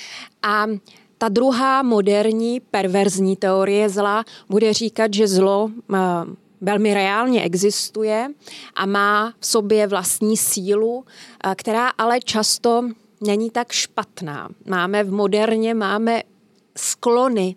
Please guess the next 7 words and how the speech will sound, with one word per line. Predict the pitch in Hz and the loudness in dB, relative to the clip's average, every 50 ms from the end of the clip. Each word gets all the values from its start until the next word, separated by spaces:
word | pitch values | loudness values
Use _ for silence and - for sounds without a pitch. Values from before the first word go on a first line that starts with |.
| - - | -8 -4
v | 202 | -2
nějakém | 214 214 226 240 262 254 - 233 214 208 202 - | -2 0 0 -2 -4 -6 -6 -8 -8 -8 -6 -6
ohledu | 196 185 190 202 208 208 202 196 208 208 208 - - - - - | -6 -6 -4 -4 -4 -2 -2 0 0 -2 -2 -4 -10 -20 -16 -10
zlo | - 180 180 196 196 196 190 190 196 - - - - - - _ _ - - _ | -8 -4 0 2 2 2 2 0 -2 -4 -10 -20 -20 -20 -20 _ _ -20 -6 _
i | 202 196 190 190 - _ - | 0 0 0 0 -2 _ -4
rehabilitovat. | 202 208 196 180 175 190 175 170 170 160 151 147 - 160 - - - - - - - - - - - - - - - - - - _ _ _ - | -2 0 0 0 0 0 0 0 0 0 -2 -4 -8 -8 -8 -8 -12 -14 -18 -20 -20 -20 -20 -18 -16 -16 -14 -14 -14 -16 -18 -20 _ _ _ -6
A | 208 202 190 190 185 180 180 - | -2 -2 0 0 0 0 0 -2